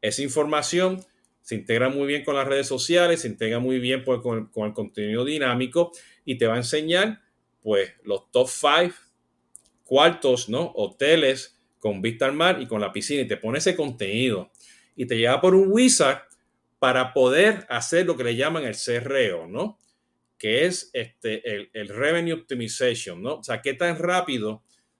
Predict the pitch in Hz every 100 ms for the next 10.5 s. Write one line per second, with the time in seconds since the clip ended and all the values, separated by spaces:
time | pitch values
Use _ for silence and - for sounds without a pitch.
0 | _ 120 127 135 147 147 151 139 127 143
1 | 139 107 110 180 214 _ _ _ _ -
2 | 110 - 107 _ 147 156 117 101 107 -
3 | 139 - 139 139 131 139 139 - 147 113
4 | 98 120 123 143 143 127 127 107 _ -
5 | 113 101 95 104 95 90 101 - 95 -
6 | 101 107 101 107 151 147 95 92 107 117
7 | 117 110 120 120 117 - 123 127 _ _
8 | _ _ 95 87 - 90 98 110 131 131
9 | 165 180 117 - 117 127 127 95 87 101
10 | 110 92 76 _ -